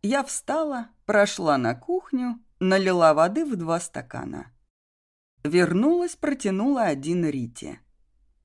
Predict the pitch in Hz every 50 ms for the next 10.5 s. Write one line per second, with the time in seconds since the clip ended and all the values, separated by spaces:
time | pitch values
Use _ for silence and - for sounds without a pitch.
0 | _ _ _ _ _ - 165 160 165 165 156 143 131 123 127 131 110 113 117 131
1 | 165 233 294 - _ _ _ _ _ - 151 143 143 143 156 175 196 226 233 220
2 | 214 208 185 165 156 147 131 120 - - - - _ - - _ _ _ _ _
3 | _ _ _ _ _ _ _ _ _ _ _ _ _ _ _ - - - - 269
4 | 262 269 233 220 254 220 240 233 - 254 226 202 175 143 117 117 120 120 - -
5 | _ _ _ _ _ _ _ _ _ _ _ _ _ _ _ _ _ _ _ _
6 | _ - - - - 123 120 120 - - - - - - - - - - - -
7 | - - - - - - - _ _ _ _ _ _ _ _ _ _ _ _ _
8 | _ _ _ _ _ _ _ _ _ _ _ _ _ _ _ _ - 185 226 269
9 | 285 247 185 - 147 139 - - - 139 127 123 113 117 - - _ - - -
10 | 254 302 302 - - 226 226 220 214